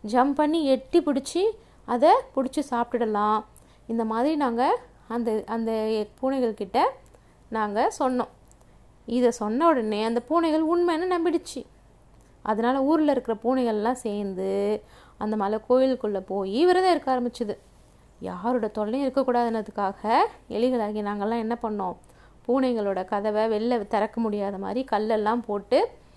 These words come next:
கொட்டி வச்சிட்டோம். பூனைங்களும் வந்து, பூனைகளுக்கும் தெரியல விரதம் இருக்கிறோன்னு சொல்லிட்டு உள் பக்கம் கதவை தாப்பா போட்டுட்டு உள்ளேயே இருக்குதுங்க. "நாங்க வெளியில கல்லை போட்டு அது வராத மாதிரி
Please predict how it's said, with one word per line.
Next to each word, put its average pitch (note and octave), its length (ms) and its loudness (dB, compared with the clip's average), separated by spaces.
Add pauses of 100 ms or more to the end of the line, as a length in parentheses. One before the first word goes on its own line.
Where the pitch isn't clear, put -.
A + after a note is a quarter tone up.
(260)
கொட்டி F#4 260 0
வச்சிட்டோம். C#4 360 -2 (640)
பூனைங்களும் D#4+ 520 2
வந்து, C#4 320 -2
பூனைகளுக்கும் D#4+ 560 2
தெரியல C4+ 300 4
விரதம் C#4+ 280 6
இருக்கிறோன்னு B3+ 260 0
சொல்லிட்டு B3 380 -2
உள் D#4 220 0
பக்கம் C4+ 280 0
கதவை C4 420 4
தாப்பா B3 160 0
போட்டுட்டு G#3+ 320 -4
உள்ளேயே D4 420 4
இருக்குதுங்க. B3+ 380 -2 (640)
"நாங்க D4+ 320 2
வெளியில E4 180 2
கல்லை C4 260 2
போட்டு B3 360 0
அது D#4 140 4
வராத A#3+ 320 4
மாதிரி G#3+ 340 -2